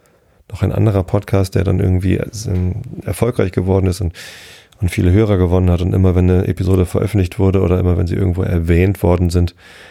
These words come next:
gab's halt einen Engpass, äh, bei den Servern. Dann hatte Falk die Idee für Podseed, ein C D N, Content Distribution Network, äh, bestehend aus mittlerweile fünf oder sechs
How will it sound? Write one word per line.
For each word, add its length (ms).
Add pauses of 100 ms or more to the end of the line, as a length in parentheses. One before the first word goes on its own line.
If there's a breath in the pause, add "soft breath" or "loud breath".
(580 loud breath)
gab's 380
halt 460
einen 360
Engpass, 540 (400 loud breath)
äh, 240
bei 140
den 200
Servern. 360
Dann 120
hatte 160
Falk 320
die 140
Idee 180
für 160
Podseed, 800 (160)
ein 260 (540 loud breath)
C 160
D 80
N, 320
Content 340
Distribution 720
Network, 680 (600 soft breath)
äh, 380 (580)
bestehend 540
aus 240
mittlerweile 400
fünf 360
oder 100
sechs 400